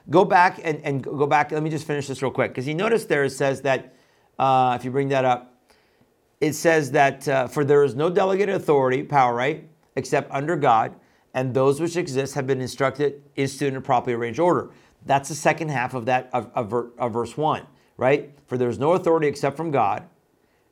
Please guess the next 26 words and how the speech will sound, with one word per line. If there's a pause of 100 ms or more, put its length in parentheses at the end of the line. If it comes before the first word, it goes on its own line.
and
the
authorities
that
exist
are
appointed
by
God."
Well,
that
translates
accurately,
"For
there
is
no
delegated (340)
exousia," (800)
uh,
authority,
except
hupo, (380)
under,
hupo,
under